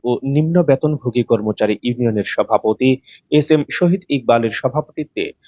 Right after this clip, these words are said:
ও সাধারণ সম্পাদক মোহাম্মদ মাসুদ আলমের সঞ্চালনায় প্রধান অতিথি হিসেবে উপস্থিত ছিলেন বাংলাদেশ জাতীয়তাবাদী দলের শ্রম বিষয়ক সম্পাদক এ এম নাজিমুদ্দিন।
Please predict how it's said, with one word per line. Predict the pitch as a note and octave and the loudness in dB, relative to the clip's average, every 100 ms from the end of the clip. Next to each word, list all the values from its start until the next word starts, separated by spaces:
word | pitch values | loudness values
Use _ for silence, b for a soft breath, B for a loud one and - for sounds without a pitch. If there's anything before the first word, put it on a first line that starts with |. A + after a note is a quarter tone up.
| b - | b -2
ও | B2+ | 0
সাধারণ | C#3+ C#3+ D#3 | 2 2 0
সম্পাদক | C3+ A2+ - G#2+ B2+ - | 0 -4 -2 2 2 0
মোহাম্মদ | B2 G#2+ B2+ A#2+ - _ _ C3+ | -4 -2 0 -2 -4 _ _ -2
মাসুদ | D3+ D#3 F#3 - | 0 2 0 0
আলমের | C#3+ B2+ A2+ - | 0 2 0 -2
সঞ্চালনায় | G#2+ G#2+ G#2+ G#2+ B2 B2+ - | -4 -2 -4 0 -2 -2 -2
প্রধান | C3+ C3 D3+ - | -2 0 -2 -2
অতিথি | A#2 G#2 | -4 -4
হিসেবে | G#2 G2+ G#2 G2+ | -6 -6 -2 -2
উপস্থিত | G#2 A2 B2 A#2+ | -4 -4 -4 0
ছিলেন | C3 C3 B2+ B B _ | 2 2 0 B B _
বাংলাদেশ | C3 D#3+ E3+ F#3 E3 | -2 0 0 -4 -6
জাতীয়তাবাদী | - D3+ F#3 F3+ D#3+ C3+ | -6 -6 -6 -4 -4 -2
দলের | A#2+ A2+ A2+ - _ | -2 -2 -4 -8 _
শ্রম | - D#3+ E3 | -2 2 2
বিষয়ক | C3 B2 G#2 G#2 | 0 0 -2 -4
সম্পাদক | - G#2 G#2+ C3 C3 - _ - | -6 -2 2 2 0 -4 _ -4
এ | D#3 D3+ B2+ | -2 0 0
এম | A2+ G#2+ | 0 -2
নাজিমুদ্দিন। | A2+ A#2+ G2+ G2 F2 F#2 | -2 -2 -4 -4 -2 -4